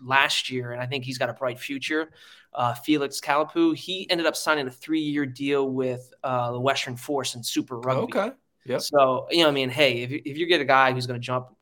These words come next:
Speaker 1: to Super Rugby, then yeah, like, go for it, buddy. I mean, it was, it was great to have him last year.
Speaker 2: Mm-hmm.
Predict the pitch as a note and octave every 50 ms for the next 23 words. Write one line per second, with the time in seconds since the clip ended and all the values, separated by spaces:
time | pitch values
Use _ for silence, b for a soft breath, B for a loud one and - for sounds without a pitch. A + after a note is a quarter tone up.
0 | _ - - B2+ A#2+ A#2+ - - A#2+ - D3 A#2+ - A2+ A2 B2 B2 B2 A#2+ -
1 | A#2+ A#2 A2+ A#2 A2+ A2+ A2+ A#2+ C3 B2 A#2+ A#2+ A#2+ A#2+ A#2 A2 _ C3 C3+ C#3
2 | C3+ - - B2 B2 B2 B2 - A#2 A#2 A#2+ B2 B2 B2 - A#2+ B2 B2 A#2+ A#2+
3 | - - _ _ B2+ C3 C3 C3 B2 A#2+ - - C3+ C3 - - C3+ C#3 C#3 -
4 | - A#2+ B2 B2+ C3 C3+ C#3 C#3 C3+ C3+ C3+ - - - C#3 C#3 C#3 C3+ C3 C3+
5 | - - - B2 A2+ A#2 C#3